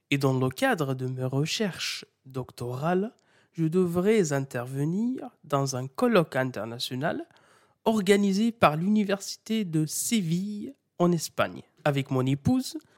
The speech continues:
on a décidé de faire un détour par Barcelone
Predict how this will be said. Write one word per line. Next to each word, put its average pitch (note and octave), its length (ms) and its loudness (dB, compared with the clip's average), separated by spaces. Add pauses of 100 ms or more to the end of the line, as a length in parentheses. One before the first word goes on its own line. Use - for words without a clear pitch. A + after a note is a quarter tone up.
on D#3 140 0
a D3 80 0
décidé F#3 480 -2
de D3 120 -2
faire C3 280 -4
un B2+ 80 0
détour F#3 800 -4
par - 180 -14
Barcelone F3 600 0